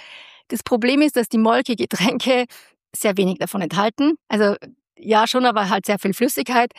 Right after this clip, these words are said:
Das heißt, in einem Molke-Getränk ist nur ungefähr null Komma sechs Gramm pro hundert Gramm drinnen. Und die meisten von diesen Dingen sind so fünfhundert Milliliter, das heißt mal fünf, bei Buttermilch drei mal fünf ist fünfzehn, beim,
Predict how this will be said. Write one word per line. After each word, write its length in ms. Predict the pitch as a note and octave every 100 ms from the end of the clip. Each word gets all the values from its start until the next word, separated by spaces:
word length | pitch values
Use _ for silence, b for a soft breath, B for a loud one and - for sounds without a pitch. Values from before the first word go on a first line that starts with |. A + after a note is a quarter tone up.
| B B
Das 120 | A3+
heißt, 160 | A3+ A3+
in 100 | A3
einem 120 | G#3
Molke-Getränk 840 | G3 A#3+ D4+ A#3 G3+ G#3 G#3 A#3+
ist 120 | - B3
nur 140 | B3
ungefähr 460 | B3 A#3+ A#3 A3+ -
null 360 | B3 A3 B3+
Komma 300 | B3 A#3+ A#3 -
sechs 500 | - - G#3+ - -
Gramm 440 | G#3+ G3+ F3+ F3+ - _ b b _
pro 240 | - G3+ F#3
hundert 340 | G3+ G3 -
Gramm 340 | - F#3+ G3 -
drinnen. 340 | G#3+ G#3 F3+ B B B B _ -
Und 120 | B3+ C4
die 40 |
meisten 320 | C4 D#4 D#4
von 120 | D4
diesen 200 | C4+ C4
Dingen 300 | B3 C4+ C4+
sind 160 | B3+ A#3+
so 200 | A#3 G#3
fünfhundert 720 | - - B3+ B3 A#3+ G#3+ G3+
Milliliter, 500 | A3+ D4+ D#4 D#4+ -
das 180 | C4+ B3
heißt 260 | A3+ A3 -
mal 260 | F#3+ F3+
fünf, 340 | - D4 E4+ -
bei 80 | A3
Buttermilch 540 | C4 C4 B3 A#3+ -
drei 260 | A3 G3+ G3+
mal 160 | G3+
fünf 180 | G3 G3+
ist 140 | F#3
fünfzehn, 640 | - E4+ - - C#4+ C#4 B3
beim, 340 | G#3+ G#3+